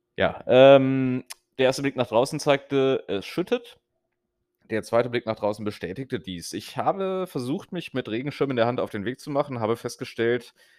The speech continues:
dass das dann eher so in ein, äh, Gefecht gegen den Wind ausartet und dass man quasi die Wahl hat, ob, äh, die Arme wehtun, weil man versucht, den Regenschirm zu stabilisieren, oder ob man nass wird. Ich habe mich dann für Letzteres entschieden, ähm, habe es überlebt und bin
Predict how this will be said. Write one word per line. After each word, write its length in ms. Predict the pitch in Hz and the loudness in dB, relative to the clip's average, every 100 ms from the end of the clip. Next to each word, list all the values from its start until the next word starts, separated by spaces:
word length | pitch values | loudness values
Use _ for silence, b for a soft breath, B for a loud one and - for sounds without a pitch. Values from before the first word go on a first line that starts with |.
| b _ | b _
dass 140 | 110 | -8
das 120 | 135 | -4
dann 140 | 131 120 | -2 0
eher 220 | 110 131 | 2 0
so 120 | 123 | 2
in 120 | 117 | 0
ein, 260 | 117 113 110 | 0 -4 -6
äh, 760 | 90 104 107 107 107 107 104 117 - | -4 -2 0 2 2 2 0 -6 -10
Gefecht 480 | 117 - 139 - | -8 -6 -8 -8
gegen 180 | - 113 | -8 -6
den 180 | 110 101 | -6 -6
Wind 220 | 120 160 | -8 -8
ausartet 720 | 64 85 - 64 85 143 131 | -8 -8 -8 -6 -6 -6 -8
und 300 | - 101 104 | -6 -8 -6
dass 160 | 107 107 | -8 -8
man 100 | 113 | -8
quasi 240 | - 107 | -8 -6
die 140 | 104 92 | -4 -2
Wahl 240 | 90 113 | 0 2
hat, 160 | 123 117 | 0 0
ob, 260 | 80 _ | -4 _
äh, 480 | 76 92 95 95 92 90 _ | -4 -2 0 0 -2 -6 _
die 480 | 107 107 104 98 92 | -12 -8 -6 -6 -8
Arme 400 | - 92 120 135 | -2 0 2 0
wehtun, 460 | 120 120 - 131 120 | -2 -6 -8 -10 -2
weil 100 | 139 | 0
man 140 | 113 | -2
versucht, 320 | 107 110 107 - | -4 -8 -10 -8
den 80 | |
Regenschirm 420 | 95 95 117 120 113 | -6 -6 -6 -8 -8
zu 100 | 110 | -8
stabilisieren, 540 | 113 104 107 104 104 | -6 -4 -4 -2 -2
oder 240 | 80 98 | -2 -2
ob 140 | 101 - | -2 -2
man 100 | 87 | -6
nass 240 | 82 - | -6 -6
wird. 120 | 104 | -8
Ich 100 | 90 | -8
habe 80 | - | -8
mich 120 | 131 | -6
dann 140 | - 110 | -4 -4
für 80 | 98 | -4
Letzteres 400 | 90 - 120 110 | -6 -4 -4 -4
entschieden, 480 | 101 113 104 107 b b b b b b _ | -6 -6 -8 -10 b b b b b b _
ähm, 560 | - 107 104 104 107 101 | 6 6 6 2 -2 -2
habe 120 | 113 | -2
es 80 | 143 | 0
überlebt 680 | 139 113 95 131 - - - | 2 4 4 -2 -4 -18 -10
und 260 | 107 101 - | -6 -6 -2
bin 520 | 107 107 104 101 | -2 -2 -4 -6